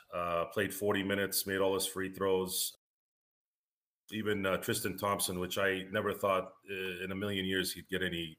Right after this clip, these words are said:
legitimate time other than garbage time, actually played pretty well in the, in the few minutes he played. Actually kind of was inspiring watching him play. Uh, but the issue here, guys, is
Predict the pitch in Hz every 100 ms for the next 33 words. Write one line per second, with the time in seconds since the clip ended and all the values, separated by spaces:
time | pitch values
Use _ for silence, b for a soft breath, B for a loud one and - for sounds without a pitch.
0 | - 85 98 90 78 - 95 90 87 85
1 | 80 78 - 90 87 - - 85 85 -
2 | b b - 135 - 131 - 123 107 -
3 | - 127 98 104 120 90 82 78 _ 82
4 | 80 - 90 87 87 - _ - 92 82
5 | 82 85 82 80 b b b - 92 87
6 | 82 80 76 - 90 95 92 82 82 78
7 | - 78 - 95 92 85 - b b b
8 | b b b 90 90 - 101 - 101 143
9 | 143 143 120 117 117 98 110 107 104 -
10 | 104 101 98 92 - -